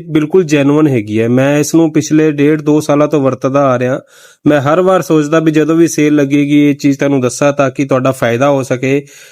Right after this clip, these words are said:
ਤੁਸੀਂ ਐਕਸਟਰਾ ਕਮਿਸ਼ਨ ਜਿਹੜਾ ਹੈਗਾ ਹੈ ਕਮਾ ਸਕੋ ਬਿਨਾਂ ਕਿਸੇ ਤਰ੍ਹਾਂ ਦਾ ਕੋਈ ਇਹਦੇ ਚ ਲੀਗਲ, ਇਲੀਗਲ ਕੁਛ ਨਹੀਂ ਹੈਗਾ। ਇਹ ਚੀਜ਼ ਬਿਲਕੁਲ ਜੈਨੂਇਨ ਹੈਗੀ ਹੈ, ਸੌ ਪਰਸੈਂਟ ਅਸਲੀ ਹੈਗੀ ਹੈ, ਸੌ ਪਰਸੈਂਟ ਇਹ ਕੰਮ ਕਰਦੀ ਹੈ।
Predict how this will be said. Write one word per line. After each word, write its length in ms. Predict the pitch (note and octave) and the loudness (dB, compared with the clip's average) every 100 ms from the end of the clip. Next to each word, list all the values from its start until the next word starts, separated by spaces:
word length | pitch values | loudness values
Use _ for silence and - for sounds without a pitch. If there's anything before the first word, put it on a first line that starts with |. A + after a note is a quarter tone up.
| _ _ | _ _
ਤੁਸੀਂ 400 | C#3+ - D#3 E3 F3+ | -6 0 2 2 2
ਐਕਸਟਰਾ 480 | C#3+ C3 - E3 E3 | -2 -4 -6 -2 0
ਕਮਿਸ਼ਨ 480 | D#3+ C#3+ C#3+ - E3 | 0 0 0 0 -2
ਜਿਹੜਾ 220 | D3+ D3 | 0 -2
ਹੈਗਾ 240 | C#3+ B2 C3 | -2 -2 -2
ਹੈ 200 | C#3+ C#3+ - | -2 -4 -4
ਕਮਾ 300 | B2+ B2 B2+ | -4 -2 -2
ਸਕੋ 500 | C3 B2 C3 D3+ - C3 | -4 -2 -2 -4 -6 -2
ਬਿਨਾਂ 380 | D#3 F3+ F#3 F#3 - | 0 2 0 -2 -6
ਕਿਸੇ 360 | D#3 - D#3 | -4 0 -2
ਤਰ੍ਹਾਂ 300 | D#3 D3 D3 C#3+ | 0 -2 -2 0
ਦਾ 380 | C#3+ C#3+ C#3+ C#3+ - - _ | 0 0 -2 -8 -20 -20 _
ਕੋਈ 140 | - C#3 | 0 2
ਇਹਦੇ 180 | D3 C#3+ | 2 0
ਚ 100 | C3+ | 0
ਲੀਗਲ, 520 | C3 B2+ B2 D3 C#3 | 0 0 0 0 0
ਇਲੀਗਲ 500 | C#3+ D3 C#3+ C#3 C#3 | 0 2 2 0 -2
ਕੁਛ 320 | F3+ F3 - | -2 -2 0
ਨਹੀਂ 200 | F3 C#3+ | 2 2
ਹੈਗਾ। 260 | G#2+ G2 F#2 _ _ _ | -2 -6 -10 _ _ _
ਇਹ 220 | D3 D#3 D#3+ | -2 0 0
ਚੀਜ਼ 320 | D#3 D#3+ D3+ | 0 0 0
ਬਿਲਕੁਲ 380 | C#3+ D3 D3 D#3+ | -2 -2 0 0
ਜੈਨੂਇਨ 440 | B2+ A#2 B2 E3 | 0 0 0 0
ਹੈਗੀ 340 | D#3+ D3 D3+ D3+ | 0 0 0 -2
ਹੈ, 120 | E3 - - - _ - | -2 -8 -20 -20 _ -16
ਸੌ 260 | - D3 C#3+ | -4 -2 -2
ਪਰਸੈਂਟ 360 | D#3 E3 D#3+ D3+ - _ _ _ | -2 -2 -2 -4 -10 _ _ _
ਅਸਲੀ 420 | D3+ C#3+ F3+ G3 E3+ | -6 -4 0 2 2
ਹੈਗੀ 320 | D3 D3+ D#3+ | 0 -2 -2
ਹੈ, 80 | D#3+ | 0
ਸੌ 200 | D#3+ D#3+ | -2 -2
ਪਰਸੈਂਟ 400 | E3 - E3 D#3+ | -4 -2 -2 0
ਇਹ 140 | E3 D#3 | 0 0
ਕੰਮ 300 | C#3 C3+ D#3 | -2 -2 -2
ਕਰਦੀ 420 | D#3 D3 D3+ D3+ | -2 -2 -2 -2
ਹੈ। 140 | D3+ | -2